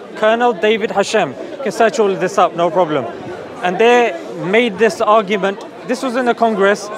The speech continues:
that money is being funneled to Hamas because Hamas are a, they, it makes sense to have them as an adversary because they're easy to disparage and it forwards, forwards our agenda.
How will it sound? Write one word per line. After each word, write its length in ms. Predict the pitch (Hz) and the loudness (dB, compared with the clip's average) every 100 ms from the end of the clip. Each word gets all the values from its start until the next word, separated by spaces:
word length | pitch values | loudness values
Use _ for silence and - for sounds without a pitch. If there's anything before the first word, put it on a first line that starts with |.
| - - - | -12 -12 -4
that 140 | 196 190 | -4 0
money 460 | 196 240 262 208 | 2 2 2 2
is 160 | 262 214 | 2 0
being 240 | 220 254 | -2 -2
funneled 420 | 233 214 226 226 226 | 0 2 2 2 2
to 80 | 208 | 0
Hamas 520 | 202 175 175 220 - - - 160 | 2 4 4 2 -4 -12 -10 -6
because 280 | 202 220 - | 0 0 0
Hamas 520 | 208 190 185 208 202 | -2 2 2 2 2
are 220 | 175 180 | 2 2
a, 220 | 175 180 185 - - - 196 - 196 180 | 2 -2 -2 -8 -12 -12 -12 -10 -10 -4
they, 240 | 196 196 196 | -2 0 0
it 60 | |
makes 260 | 202 220 - | 2 0 2
sense 260 | 254 240 - | 0 0 -2
to 100 | 202 | 2
have 180 | 202 190 | 2 2
them 160 | 208 | 0
as 120 | 196 | 0
an 100 | 190 190 | 2 0
adversary 580 | 226 262 - 269 285 285 - - 185 | 0 0 2 2 2 -4 -10 -10 -4
because 280 | 247 254 | 0 2
they're 180 | 214 220 240 | 2 0 0
easy 180 | 208 196 | 0 -4
to 140 | 196 | -6
disparage 680 | 165 170 233 254 262 208 - - - | -6 -2 2 4 2 -2 -8 -14 -8
and 140 | 214 226 | -4 -4
it 100 | 202 | -2
forwards, 440 | 220 214 202 175 175 - | 2 4 2 0 -8 -2
forwards 460 | 202 202 190 - - | 2 4 4 -2 0
our 260 | 170 175 170 | 2 4 2
agenda. 420 | 147 185 175 | 2 0 2